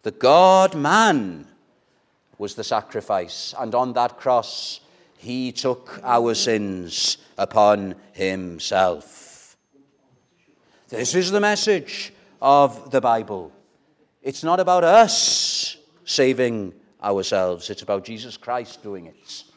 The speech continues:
But then there's a C. "All have sinned. Behold the Lamb of God." And there's a C. Come to Jesus. This is the thrust of verse three, is it not? "It may be that the house of Judah will hear all the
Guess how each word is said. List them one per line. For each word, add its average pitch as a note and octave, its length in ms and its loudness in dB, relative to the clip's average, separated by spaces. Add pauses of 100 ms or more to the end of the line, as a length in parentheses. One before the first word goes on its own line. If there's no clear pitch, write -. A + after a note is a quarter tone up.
(560)
But C3+ 100 -2
then C#3+ 180 0
there's B2 160 0
a A#2+ 60 -6
C. D#3+ 560 -6 (480)
"All B2+ 260 -2
have C#3 160 -2
sinned. E3 480 -6 (200)
Behold C3+ 420 4
the D3+ 80 0
Lamb D3 240 4
of D3 120 -4
God." F3+ 280 2 (220)
And D3+ 120 -4
there's C3 140 -4
a B2+ 60 -6
C. F3+ 420 -8
Come C#3 800 0 (540)
to C3+ 100 -10
Jesus. G#2+ 480 -10 (200)
This D3 180 -2
is C3 120 -8
the C3 120 -2
thrust - 580 -4
of C3+ 300 0
verse A#2+ 260 -6
three, D3+ 320 -6
is A2+ 140 -4
it D3 120 -4
not? - 460 -6 (1300)
"It C3 220 -4
may D3 460 2
be D#3+ 220 0
that A#2+ 160 -4
the D3 120 -2
house C3 300 0
of A#2+ 80 -6
Judah C3 340 -2
will B2 140 -2
hear C3 420 0
all C3 200 -2
the C3 300 -8